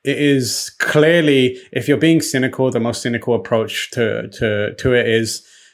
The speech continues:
it's reusing assets over and over again. Like, there's a certain amount of things that they created, and then you go through it ad nauseum until you're ready to complete the game. And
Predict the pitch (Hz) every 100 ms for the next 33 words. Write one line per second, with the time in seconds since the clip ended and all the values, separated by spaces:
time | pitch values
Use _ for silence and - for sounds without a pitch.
0 | - 120 151 196 175 143 139 156 123 98
1 | - 127 113 117 120 113 101 131 98 98
2 | - 117 113 - 131 123 - - - -
3 | - - - - 165 135 131 131 131 127
4 | 120 151 151 127 123 135 - 139 143 160
5 | - 117 117 113 127 135 127 139 151 -
6 | - 120 120 123 127 143 143 156 147 -
7 | 120 107 127 120 113 110 117 117 110 113
8 | 110 127 127 123 131 151 151 - 117 117
9 | 117 104